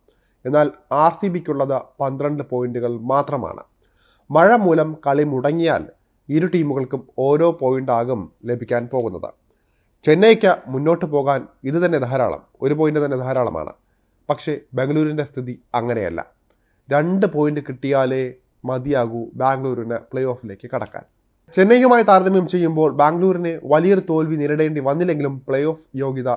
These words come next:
നേടാനാകും. നിലവിൽ ആർ സി ബിയുടെ റൺ റേറ്റ് പ്ലസ് സീറോ പോയിന്റ് ത്രീ എയ്റ്റ് സെവൻ ആണ്.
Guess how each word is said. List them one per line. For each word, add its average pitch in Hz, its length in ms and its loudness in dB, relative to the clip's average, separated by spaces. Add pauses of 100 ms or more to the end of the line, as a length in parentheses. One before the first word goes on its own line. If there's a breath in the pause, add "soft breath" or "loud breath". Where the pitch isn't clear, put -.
നേടാനാകും. 120 500 -6 (500)
നിലവിൽ 165 300 2 (100)
ആർ 170 180 6
സി 208 180 -4
ബിയുടെ 160 340 0
റൺ 151 240 -4
റേറ്റ് 151 360 -2 (240)
പ്ലസ് 208 220 0
സീറോ 160 240 0
പോയിന്റ് 156 340 -2
ത്രീ 165 220 -2
എയ്റ്റ് 156 160 -2
സെവൻ 143 400 -2 (140)
ആണ്. 98 200 -10